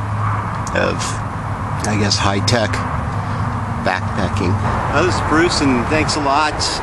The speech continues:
Uh, I'll get my, find my early winters, uh, stuff too.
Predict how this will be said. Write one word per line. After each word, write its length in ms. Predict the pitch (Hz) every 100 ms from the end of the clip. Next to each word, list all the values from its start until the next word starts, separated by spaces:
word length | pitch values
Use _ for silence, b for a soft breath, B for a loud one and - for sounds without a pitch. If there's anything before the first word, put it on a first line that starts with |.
| -
Uh, 320 | 113 107 98 104 107 - - - - - - - - 135
I'll 80 |
get 80 | 135
my, 300 | 160 135 117 113
find 140 | 151 139
my 120 | 117
early 200 | 139 143 131
winters, 400 | 139 143 139 -
uh, 240 | 113 101 95 - - - -
stuff 400 | - - 123 - -
too. 320 | 160 156 233